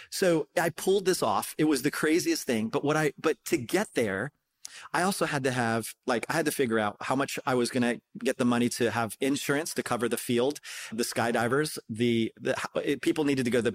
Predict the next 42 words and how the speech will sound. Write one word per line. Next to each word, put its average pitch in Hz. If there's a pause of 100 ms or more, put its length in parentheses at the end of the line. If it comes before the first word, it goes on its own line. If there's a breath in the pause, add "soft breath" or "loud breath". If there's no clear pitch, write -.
bathroom. 135
So 120
there 113
was 110 (180)
portable 131
bathrooms 120
I 127
had 123
to 120
figure 120
out 120
how 123
to 117
spend 123
on. 127 (340 loud breath)
And 143
then 165
I 135
had 127
break 139
dancers 139
and 110
big, 120
like, 107
car 131
competitions 127
and, 107
and 113
skateboard 127 (120)
half -
pipes 127
in 127
there 127 (240 loud breath)
for 127
people 131
to 127
come 123
and 117
all 120
that. -
All 208
that 120